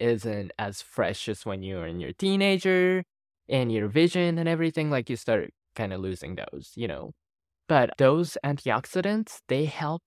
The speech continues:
slow down the damage of your body cells. And those are a molecule called free radicals,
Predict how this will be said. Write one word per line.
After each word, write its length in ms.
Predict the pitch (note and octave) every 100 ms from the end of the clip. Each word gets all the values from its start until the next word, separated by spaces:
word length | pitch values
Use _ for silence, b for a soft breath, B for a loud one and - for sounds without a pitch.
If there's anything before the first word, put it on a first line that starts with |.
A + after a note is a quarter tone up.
| _ -
slow 480 | - - A#2+ C3
down 260 | B2 A2 A2+
the 100 | G#2+
damage 520 | G#2 G2+ G2 F#2+ -
of 160 | F#2+ G2
your 100 | F#2+
body 300 | F2 E2 E2
cells. 500 | - - - G2 - _ _ _ -
And 140 | C3
those 240 | B2+ C#3 E3
are 140 | A3+
a 40 | D#3
molecule 640 | A#2 C3 - E3+ E3+ F3
called 380 | - D3 B2 A#2
free 400 | - - C#3+ D#3+
radicals, 1040 | A2 G#2 A2+ - F2+ F2+ A2 C3+ - _